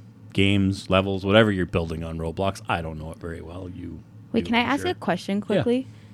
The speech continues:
Speaker 2: Was this recently?
Speaker 1: Um, yes, this is recently.
Speaker 2: Okay, becau-, like, how recently? Because recently there was a notification on Roblox saying, "Hey, Roblox might not work for you for, like, the next couple days."
Speaker 1: That could be, that could be from
Speaker 2: So.
Speaker 1: it.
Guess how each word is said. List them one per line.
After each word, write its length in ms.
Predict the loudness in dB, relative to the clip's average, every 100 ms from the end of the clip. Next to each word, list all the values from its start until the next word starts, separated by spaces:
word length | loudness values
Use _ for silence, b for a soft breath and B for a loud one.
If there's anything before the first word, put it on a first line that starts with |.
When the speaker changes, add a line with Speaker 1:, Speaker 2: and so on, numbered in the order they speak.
| 4
Speaker 2:
Was 180 | 6 6
this 200 | 4 2
recently? 680 | -2 0 -2 0 2 2 0 B B B
Speaker 1:
Um, 600 | -6 -4 -2 -4 -4 -4 -6 B B B
yes, 420 | 4 4 0 -2
this 200 | -2 0
is 140 | -2
recently. 320 | 0 2 4 2
Speaker 2:
Okay, 120 | 2
becau-, 180 | -2 -4 -6 2
like, 180 | 4 4
how 280 | 6 8 8
recently? 540 | 6 -2 -4 -6 -4
Because 340 | -2 2 2 2
recently 420 | 2 2 2 4
there 140 | 6
was 180 | 6 4 2
a 220 | 4 6 6
notification 540 | 2 -2 0 0 2
on 100 | 2
Roblox 360 | 2 4 2 2
saying, 320 | 0 0 0 B B B
"Hey, 260 | 10 10 6 2
Roblox 460 | 8 10 12 10 8
might 180 | 2 4
not 240 | 4 2
work 180 | -2 -6
for 140 | 0
you 320 | 2 4 4 2
for, 240 | 2 6
like, 220 | 6 4
the 80 | 4
next 240 | 2 2
couple 260 | 0 4 6
days." 560 | 8 8 6 2 -6 -6
Speaker 1:
That 220 | -4 -2
could 240 | 4 4 6
be, 180 | 4 6
that 280 | 4 2
could 240 | 6 4 6
be 140 | 2
from 200 | 0 -4
Speaker 2:
So. 280 | -6 -6
Speaker 1:
it. 40 | -6